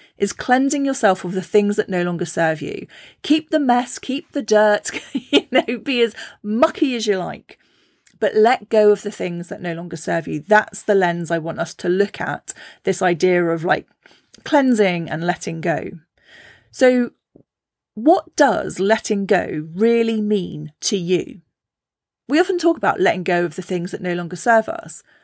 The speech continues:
but what does letting go mean to you?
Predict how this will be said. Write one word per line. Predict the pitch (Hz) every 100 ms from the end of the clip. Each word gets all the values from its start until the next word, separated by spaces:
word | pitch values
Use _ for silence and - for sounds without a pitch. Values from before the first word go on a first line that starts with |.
| _ _
but | 254 220
what | 320 - -
does | 277 185 - - - _
letting | 214 220 - 196
go | 196 185 170 180 _ -
mean | 214 240 208 170
to | 196
you? | 185 214 165 151